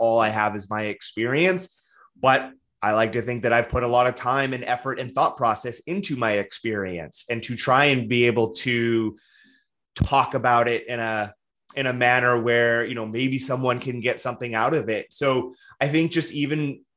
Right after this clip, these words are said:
you know, bringing out your own security for, for other people to see can start to foster some of that security, because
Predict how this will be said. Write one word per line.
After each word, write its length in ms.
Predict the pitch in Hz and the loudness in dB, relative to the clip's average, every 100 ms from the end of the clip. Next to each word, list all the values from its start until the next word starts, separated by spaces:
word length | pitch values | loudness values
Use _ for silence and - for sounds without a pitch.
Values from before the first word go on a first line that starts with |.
| _ | _
you 100 | 135 | -4
know, 120 | 131 | -2
bringing 680 | 98 95 123 135 143 143 135 | -4 -6 0 2 4 2 2
out 440 | 127 123 123 117 - - _ _ _ | 4 4 4 2 -4 -16 _ _ _
your 280 | 123 147 - | -2 -2 0
own 240 | 131 131 147 | 0 2 0
security 800 | 147 135 131 123 117 113 113 113 | -4 -6 -2 2 4 2 2 -2
for, 280 | 123 117 | -2 -2
for 180 | - 123 | -2 0
other 220 | 127 127 | 2 2
people 280 | 127 135 127 | -2 -6 -8
to 160 | 123 117 | -10 -10
see 300 | - 123 156 | -4 -2 -2
can 160 | 139 | -2
start 240 | 123 135 123 | -2 0 0
to 80 | 127 | -2
foster 420 | - 131 180 139 | 2 2 2 -4
some 200 | 131 120 | -4 0
of 40 | |
that 200 | 113 113 | 0 0
security, 420 | - 120 123 117 | -8 -8 -4 0
because 400 | 117 117 131 120 | 0 0 0 -2